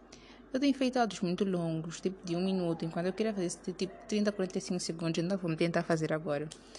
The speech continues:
Ahn, eu tô bem, hoje fiz exame teórico, passei. Agora vamos ver se eu consigo fazer carta, o que eu duvido bastante, porque vou estar o dia todo. Mal consegui falar com a mãe hoje, porque ela não tá cá e, tipo, ela tá no lugar,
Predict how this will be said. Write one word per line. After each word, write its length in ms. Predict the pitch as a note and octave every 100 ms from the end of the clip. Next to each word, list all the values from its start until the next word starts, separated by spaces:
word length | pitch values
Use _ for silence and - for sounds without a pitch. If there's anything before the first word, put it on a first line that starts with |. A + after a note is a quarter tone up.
| - - - -
Ahn, 380 | G3 F3+ F3 F3+
eu 100 | A#3+
tô 140 | A#3+ F#3+
bem, 560 | F3 E3+ E3+ F3 F3+
hoje 160 | F#3+ -
fiz 140 | F#3+
exame 320 | E3+ E3 E3
teórico, 840 | E3+ F#3+ E3+ E3 E3 E3+ E3 - E3+
passei. 1120 | E3 E3 - E3+ E3 E3 E3 D#3+ D#3+ F#3 G3+ -
Agora 220 | F3 E3
vamos 220 | E3+ E3+
ver 80 | E3+
se 100 | E3
eu 40 | F3
consigo 280 | E3+ F3
fazer 220 | E3 E3+ E3
carta, 340 | F3 E3+ E3+
o 20 | E3
que 100 | E3+
eu 60 |
duvido 380 | D#3+ D#3 E3 D#3
bastante, 320 | D3+ - E3
porque 60 | D#3+
vou 100 | D#3+
estar 200 | D#3 D3
o 60 |
dia 160 | D3 D3
todo. 380 | D3 E3 E3 F#3 - - - - - - - - - - - - - -
Mal 120 | G3
consegui 280 | G3 G3+ E3+
falar 240 | F3 F3 F3+
com 100 | F3
a 40 |
mãe 180 | E3+ E3+
hoje, 180 | E3+ E3
porque 140 | -
ela 100 | E3
não 140 | D#3+
tá 120 | D#3+ E3
cá 320 | F3 D#3+ D#3+
e, 120 | D#3
tipo, 260 | D#3+ E3 E3
ela 140 | D#3+
tá 120 | E3
no 120 | E3
lugar, 260 | E3 D3+